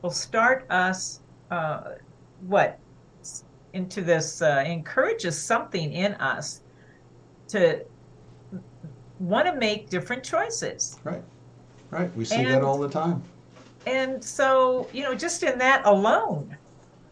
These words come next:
Speaker 1: BioTouch is very effective. Just starts you on this amazing journey, you know?
Speaker 2: So we hope you'll wanna learn BioTouch some more.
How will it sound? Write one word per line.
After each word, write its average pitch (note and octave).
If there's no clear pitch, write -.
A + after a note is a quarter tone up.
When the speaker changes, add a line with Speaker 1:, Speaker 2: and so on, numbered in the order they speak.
Speaker 1:
BioTouch D#3+
is C#3
very D3+
effective. -
Just A3
starts C#4+
you E4+
on A#3+
this G3
amazing G#3
journey, D3
you C#3+
know? C#3+
Speaker 2:
So -
we D3
hope F3+
you'll D#3+
wanna C#3
learn B2+
BioTouch A#2
some G2
more. F#2